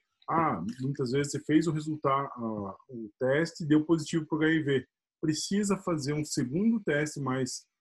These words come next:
ah, é, acurado para você ter a confirmação desse H I V. Beleza? Então, o que que é o, o objetivo da aula?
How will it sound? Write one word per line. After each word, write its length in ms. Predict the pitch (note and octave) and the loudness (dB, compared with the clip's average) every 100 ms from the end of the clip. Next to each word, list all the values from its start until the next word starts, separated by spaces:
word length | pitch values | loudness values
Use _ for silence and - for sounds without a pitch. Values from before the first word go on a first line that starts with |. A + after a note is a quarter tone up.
| _ _ - | _ _ -10
ah, 240 | A#2 A2+ - B2 | -6 -6 -8 -10
é, 200 | G#2+ G2 G2 F#2+ F#2 - _ _ _ _ - | -8 -8 -12 -16 -20 -20 _ _ _ _ -16
acurado 760 | - - C#3 A#2+ B2+ D#3 G#3+ - _ _ _ - | -8 -2 0 2 2 0 -2 -4 _ _ _ 0
para 140 | D#3 | 0
você 260 | D#3 D3+ D#3 | 2 0 0
ter 440 | - D3+ E3 F3 _ _ _ | 2 4 2 0 _ _ _
a 80 | - | -12
confirmação 920 | - F3+ G#3 G#3+ G3 F#3+ F3+ - D#3+ | -4 -2 -2 0 0 0 -2 -2 -2
desse 220 | E3+ D3+ D3+ | -2 -2 -2
H 140 | D#3+ | 0
I 60 | E3 | 2
V. 260 | C3 F#2+ - - - - - - | 0 -2 -6 -10 -10 -12 -14 -4
Beleza? 520 | B2 F#3 G#3 F#3+ - _ _ - | 2 4 4 2 -2 _ _ 0
Então, 120 | G3+ | 0
o 60 | |
que 140 | A3 G#3+ | 2 2
que 100 | G#3 | 4
é 120 | G3+ | 4
o, 1700 | G3 F#3 F3+ F3 E3 D#3+ D#3 D3 D3 C#3 C3 C3 B2+ B2+ B2 A#2+ A2+ A2 _ - - _ _ _ _ - _ _ _ D#3+ | 4 4 4 2 4 4 2 0 -4 -4 0 2 2 2 2 2 2 0 _ -20 -20 _ _ _ _ -20 _ _ _ -2
o 60 | |
objetivo 400 | C#3+ D#3 D3+ E3 | 2 2 2 4
da 100 | D#3+ | 4
aula? 320 | D3 A#2+ F2 | 4 2 -2